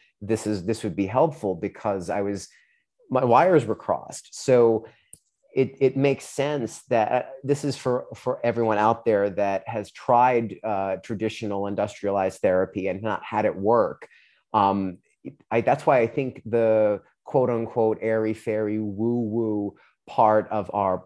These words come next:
our world is so important, because it allows us to do the childlike exploration, the, the playtime that our inner child needs.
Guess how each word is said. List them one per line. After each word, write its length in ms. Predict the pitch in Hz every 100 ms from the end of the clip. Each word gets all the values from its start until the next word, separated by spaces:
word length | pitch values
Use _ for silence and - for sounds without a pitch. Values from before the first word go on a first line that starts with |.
| -
our 420 | 98 95 92 85 -
world 640 | 110 104 131 170 110 101 98 _ _
is 160 | - 113
so 260 | - 143 120
important, 580 | 113 - 147 139 117 -
because 420 | 110 - 127 117
it 120 | 127
allows 400 | 117 117 123 160 151
us 160 | 143
to 140 | - 117
do 480 | 101 127 123 120 110
the 80 | 110
childlike 960 | - - 110 117 120 117 110 104 95 -
exploration, 1120 | 107 - - 107 101 113 120 - 80 50 50 _ _ _
the, 420 | 110 110 101 98 -
the 80 |
playtime 840 | 113 - - 170 202 - 117 95 90 _ _ -
that 220 | 113 113
our 220 | 123 117 120
inner 220 | 120 113
child 460 | - 117 113 110
needs. 800 | 107 107 127 147 101 - - -